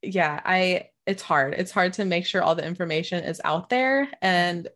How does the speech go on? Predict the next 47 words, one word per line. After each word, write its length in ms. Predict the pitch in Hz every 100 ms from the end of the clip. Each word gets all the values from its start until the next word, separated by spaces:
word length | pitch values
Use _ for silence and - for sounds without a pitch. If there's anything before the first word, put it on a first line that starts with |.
| _ -
I 480 | 185 180 180 175 -
hope 460 | 180 185 175 -
that 420 | - 160 160 - -
I 120 | 165
am 120 | 160
doing 220 | 160 156 160
a 60 |
good 180 | 160 165
job 200 | 165 165
on 60 | 175
Instagram. 480 | 180 180 185 180
They 80 | 202
just 240 | 214 233 -
added 420 | 175 185 208 190 - _ _ _ _
pinned 520 | - 185 180 180 180 -
posts 600 | - 165 170 285 - - - _ - - - -
to 100 | 269
your 80 |
Instagram. 560 | 254 254 - 285 294 302
So 80 | 294
you 100 | 247
could 140 | 247
pin 240 | 233 254 247
three 160 | 247
posts 360 | 247 269 320 -
to 60 |
the 60 | 220
top. 240 | 214 214
And 80 | 214
I 40 | 233
was 100 | 254
like, 100 | 262
"Oh, 120 | 311
this 160 | 311 285
is 80 |
perfect." 720 | 269 - 320 311 285 180 160 190
So 120 | 202
now 180 | 190 185
I 100 | 190
feel 320 | - 180 175
like 340 | 165 151 156 -
I 120 | 156
am 340 | 160 156 151
ahead 260 | 156 160 170
of 120 | 160
the 80 | 135
game. 340 | 104 - 151